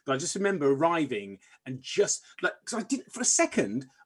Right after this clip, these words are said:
I had no idea that it was all set out as you would see it on the map. So when that map is shown on the programme, that is how it's set out in the hangar. So you genuinely are travelling from zone to zone and going through those tunnels. I mean, it's actually,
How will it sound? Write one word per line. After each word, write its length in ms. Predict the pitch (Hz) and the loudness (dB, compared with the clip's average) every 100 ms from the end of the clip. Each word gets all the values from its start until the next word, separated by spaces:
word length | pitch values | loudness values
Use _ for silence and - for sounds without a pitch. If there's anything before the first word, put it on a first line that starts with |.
| - | 0
I 100 | 208 | 2
had 140 | 247 | 4
no 200 | 247 240 | 4 2
idea 300 | 233 233 226 | 2 2 2
that 100 | 185 | 4
it 80 | 170 | 2
was 80 | 175 | 0
all 100 | 175 | 0
set 280 | - 190 - | 0 0 2
out 260 | 165 131 - | 2 2 2
as 260 | 165 139 | 2 2
you 80 | 151 | 0
would 120 | 147 | -2
see 260 | 135 - 160 | 0 2 4
it 60 | 143 | 4
on 120 | 143 | 2
the 60 | 139 | 2
map. 280 | 143 98 | 0 -2
So 120 | - 147 | -4 0
when 180 | 202 | 2
that 120 | 226 185 | 2 2
map 320 | 185 185 - | 2 0 -2
is 100 | 151 | -4
shown 360 | - 175 143 | 2 4 4
on 80 | 120 | 2
the 60 | 120 | -2
programme, 540 | 147 135 - 90 95 - _ - | 2 2 0 -6 -12 -18 _ 2
that 260 | 196 214 | 2 2
is 120 | 247 - | -2 -4
how 240 | - 208 | -2 0
it's 140 | - | 0
set 240 | - 175 - | -2 -4 0
out 420 | 202 - - - _ _ | 0 0 -4 -18 _ _
in 140 | 147 | -4
the 60 | 147 | -2
hangar. 340 | 180 220 160 - _ _ _ | 0 -2 -2 -10 _ _ _
So 140 | - 190 | -2 0
you 160 | 185 | 0
genuinely 640 | 165 131 240 262 220 127 131 | -2 2 4 6 6 4 2
are 140 | 147 | 0
travelling 500 | - - 202 147 113 | -2 -2 -2 -2 -4
from 180 | - 131 | -2 -4
zone 380 | 123 160 156 151 | -2 0 0 0
to 120 | 143 | 0
zone 540 | 123 147 101 92 120 - - | 0 0 -2 -6 -10 -10 -8
and 140 | 139 | 0
going 300 | 139 185 160 | 2 4 0
through 500 | 135 - 214 190 110 | -4 0 8 8 8
those 260 | 120 135 127 | 2 0 0
tunnels. 560 | - 190 135 98 120 - | 2 2 2 -2 -10 -6
I 40 | 156 | -4
mean, 80 | |
it's 100 | 165 - | -4 -6
actually, 600 | 185 - - 196 165 151 | -8 -8 0 4 4 0